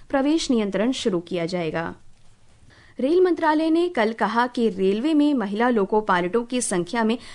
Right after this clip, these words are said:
पांच गुना से अधिक की वृद्धि हुई है। रेलवे अपनी कठिन परिचालन चुनौतियों के कारण पुरुषों के प्रभुत्व वाला क्षेत्र रहा है।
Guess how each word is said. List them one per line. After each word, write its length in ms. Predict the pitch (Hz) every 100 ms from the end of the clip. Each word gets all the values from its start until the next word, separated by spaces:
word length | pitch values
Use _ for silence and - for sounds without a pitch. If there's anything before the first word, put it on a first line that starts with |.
| - -
पांच 340 | 277 339 381
गुना 260 | 226 226 254
से 120 | 285
अधिक 340 | 302 208 226 226
की 120 | 247
वृद्धि 300 | 196 175 190
हुई 200 | 190 180
है। 220 | 175 160 - - -
रेलवे 380 | 196 196 190 254
अपनी 260 | 214 202 196
कठिन 340 | 196 180 214
परिचालन 540 | 208 175 170 180 180 196
चुनौतियों 480 | 196 170 165 196
के 140 | 202 185
कारण 360 | 180 170 180 269 - -
पुरुषों 360 | 294 302 - 359
के 160 | 359 359
प्रभुत्व 440 | 220 196 240 233
वाला 200 | 196 196
क्षेत्र 360 | - 180 180 196
रहा 280 | 185 180
है। 260 | 175 165